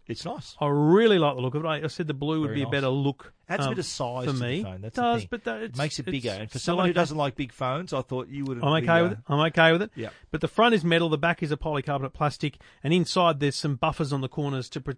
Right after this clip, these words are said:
Speaker 2: prevent it from, from
Speaker 1: Yep.
Speaker 2: getting. It's military grade, and it, it's, there's five screws, little tiny, the world's smallest Allen key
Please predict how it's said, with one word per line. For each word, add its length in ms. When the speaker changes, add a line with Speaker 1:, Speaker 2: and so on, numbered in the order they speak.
Speaker 2:
prevent 340
it 100
from, 340
from 200
Speaker 1:
Yep. 60
Speaker 2:
getting. 240
It's 140
military 320
grade, 300
and 120
it, 160
it's, 180
there's 220
five 400
screws, 460
little 200
tiny, 300
the 100
world's 240
smallest 320
Allen 320
key 340